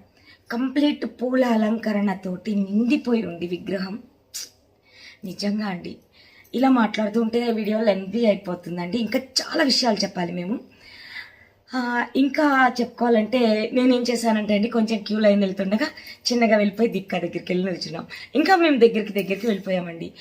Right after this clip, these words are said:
వెళ్ళిపోయి ఆ స్వామిని చూసామండి. నిజంగా అండి, జన్మ ధన్యమైపోయింది. అసలు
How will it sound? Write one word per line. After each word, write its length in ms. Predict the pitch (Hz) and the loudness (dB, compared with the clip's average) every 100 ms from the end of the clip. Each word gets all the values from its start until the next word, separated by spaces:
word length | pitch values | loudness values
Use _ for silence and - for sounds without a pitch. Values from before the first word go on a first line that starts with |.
| - - 175 | -20 -14 -2
వెళ్ళిపోయి 420 | 214 214 220 208 | 0 0 2 2
ఆ 80 | 208 | 0
స్వామిని 500 | - 208 202 208 208 208 | 0 0 2 2 0 -4
చూసామండి. 600 | - 208 196 185 190 - - _ - - - | -2 -2 -2 -4 -6 -10 -18 _ -20 -20 -6
నిజంగా 540 | 220 226 - 302 277 254 | -4 -4 0 2 4 4
అండి, 380 | 220 202 196 - - 202 | 4 2 -4 -8 -16 -8
జన్మ 320 | 208 202 226 | -6 -2 -2
ధన్యమైపోయింది. 920 | 190 196 202 226 233 226 190 185 190 - _ _ - - - _ _ _ _ _ _ _ _ _ - | -4 -4 0 0 0 -2 -8 -8 -12 -18 _ _ -20 -20 -20 _ _ _ _ _ _ _ _ _ -12
అసలు 400 | 269 285 285 | -8 -2 -2